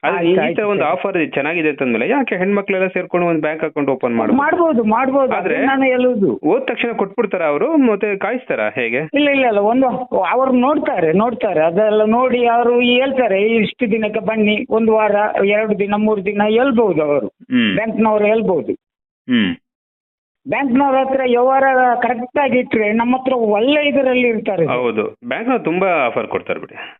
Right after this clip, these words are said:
Speaker 1: ಆ ವಿಷಯ
Speaker 2: ಹಾ.
Speaker 1: ಇಲ್ಲ. ಆಮೇಲೆ ಕೇಂದ್ರ ಸರ್ಕಾರದಿಂದ ಬರುವಂತ ಕೆಲವೊಂದು ಸಬ್ಸಿಡಿ ಅದು ಇದು ಎಲ್ಲಾನು ಕೂಡ ಅವ್ರು ಹಂಗೆ ಕೊಡ್ತಾ ಹೋಗ್ತಾರೆ.
Speaker 2: ಆ, ಕೊಡ್ತಾರೆ,
Speaker 1: ಇನ್ಶೂರೆನ್ಸ್ ಕೂಡ
Speaker 2: ಕೊಡ್ತಾರೆ,
Speaker 1: ಅಲ್ಲೇ ಇದೆ,
Speaker 2: ಕೊಡ್ತಾರೆ.
Speaker 1: ತಿಂಗಳಿಗೆ ಎಷ್ಟು ಕಟ್ಟಿದ್ರೆ.
Speaker 2: ಅದು ನಾವು,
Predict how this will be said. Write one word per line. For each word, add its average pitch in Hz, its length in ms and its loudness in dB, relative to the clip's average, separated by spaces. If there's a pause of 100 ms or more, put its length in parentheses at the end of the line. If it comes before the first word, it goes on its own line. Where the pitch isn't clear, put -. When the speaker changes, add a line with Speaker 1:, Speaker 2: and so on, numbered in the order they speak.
(120)
Speaker 1:
ಆ 139 40 -2
ವಿಷಯ 135 200 -2
Speaker 2:
ಹಾ. 202 140 -2
Speaker 1:
ಇಲ್ಲ. 82 140 -6 (1000)
ಆಮೇಲೆ 147 140 -2
ಕೇಂದ್ರ 185 340 -4
ಸರ್ಕಾರದಿಂದ 190 360 -4
ಬರುವಂತ 180 220 0
ಕೆಲವೊಂದು 180 260 -8
ಸಬ್ಸಿಡಿ 170 380 -4
ಅದು 170 240 0
ಇದು 170 120 0
ಎಲ್ಲಾನು 170 260 -2
ಕೂಡ 233 100 -4
ಅವ್ರು 175 200 0
ಹಂಗೆ 143 220 -2
ಕೊಡ್ತಾ 131 260 -4
ಹೋಗ್ತಾರೆ. 95 480 -6 (340)
Speaker 2:
ಆ, 202 100 -4
ಕೊಡ್ತಾರೆ, 196 200 -2
Speaker 1:
ಇನ್ಶೂರೆನ್ಸ್ 196 340 -2
ಕೂಡ - 100 -2
Speaker 2:
ಕೊಡ್ತಾರೆ, 196 160 -2
Speaker 1:
ಅಲ್ಲೇ 156 160 0
ಇದೆ, 254 80 0
Speaker 2:
ಕೊಡ್ತಾರೆ. 196 220 0
Speaker 1:
ತಿಂಗಳಿಗೆ 143 520 0
ಎಷ್ಟು 135 260 -4
ಕಟ್ಟಿದ್ರೆ. 214 340 -4
Speaker 2:
ಅದು 269 100 0
ನಾವು, 277 240 0